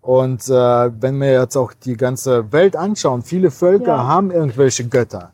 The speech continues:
Speaker 1: die sie
Speaker 2: Ja.
Speaker 1: anbeten. Ja, also ob
Speaker 2: Mhm.
Speaker 1: das jetzt aus Holz geschlitzt ist
Speaker 2: Ja.
Speaker 1: oder aus Gold oder sonst noch was. Äh, wir haben das in uns drinne, dass wir an jemanden hören,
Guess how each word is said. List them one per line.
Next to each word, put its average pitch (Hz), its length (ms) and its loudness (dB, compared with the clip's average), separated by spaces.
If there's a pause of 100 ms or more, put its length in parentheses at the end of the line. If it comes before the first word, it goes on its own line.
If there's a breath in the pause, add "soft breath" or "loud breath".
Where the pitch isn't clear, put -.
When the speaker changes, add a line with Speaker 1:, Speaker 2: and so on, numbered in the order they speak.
Speaker 1:
die 131 140 -6
sie 113 80 -2
Speaker 2:
Ja. 135 80 2
Speaker 1:
anbeten. 151 640 0 (340)
Ja, 143 260 0
also 120 260 0
ob 123 120 2
Speaker 2:
Mhm. - 20 -8
Speaker 1:
das 113 140 -4
jetzt 120 160 -4
aus 117 160 -4
Holz 170 200 2
geschlitzt - 540 -2
ist 170 340 0 (400 soft breath)
Speaker 2:
Ja. 208 180 -6
Speaker 1:
oder 120 600 2
aus 113 320 -8
Gold 180 680 2
oder 127 240 0
sonst 143 300 -2
noch 170 160 2
was. 165 380 0 (760 soft breath)
Äh, 127 480 2
wir 180 420 2
haben 165 360 0
das 151 180 0
in 143 80 -2
uns 135 220 -2
drinne, 139 420 2
dass 120 380 -4
wir 127 200 4
an 120 140 0
jemanden 117 380 0
hören, 117 480 2